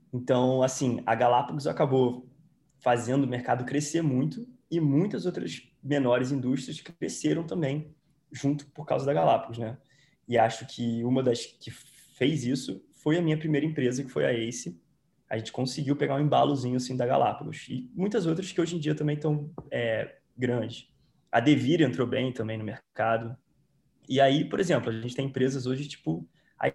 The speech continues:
Estrela, que tá começando a tentar, tentar entrar no mercado de board game moderno. Tá assinando jogos de brasileiros. Então, assim, tá crescendo muito, muito os jogos de tabuleiro. Hoje em dia, você vê, todo mundo tem um Dixit em casa.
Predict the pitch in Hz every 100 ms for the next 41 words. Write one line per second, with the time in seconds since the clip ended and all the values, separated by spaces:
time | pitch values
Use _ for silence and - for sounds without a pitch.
0 | - 156 - 156 135 123 - _ _ _
1 | - 123 - 127 123 123 127 127 123 123
2 | 123 113 _ 123 123 120 123 123 131 127
3 | 117 117 123 127 123 127 113 117 117 131
4 | 123 110 120 - _ _ _ _ _ _
5 | _ _ _ _ 107 107 120 113 117 113
6 | 113 110 110 117 123 123 123 117 113 110
7 | 110 120 123 113 127 - 127 110 - _
8 | _ _ _ _ - 120 147 139 151 151
9 | 135 143 143 120 107 - 113 107 - 113
10 | 113 - - - 139 160 190 185 170 151
11 | 175 - 196 185 185 139 135 - 120 113
12 | 107 -